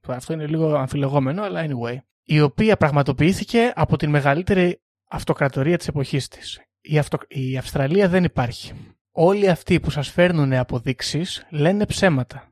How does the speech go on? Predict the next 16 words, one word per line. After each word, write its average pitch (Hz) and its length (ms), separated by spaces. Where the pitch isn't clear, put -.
Είναι 180 280
όλα 190 200
κατασκευασμένα 139 1080
από 160 220
τη 143 120
νέα 190 200
τάξη - 260
πραγμάτων 143 540
και 175 100
την 156 160
κυβέρνηση 208 760
της - 160
Αγγλίας. 156 760
Έχετε 175 440
Αυστραλούς 156 540
φίλους; 185 580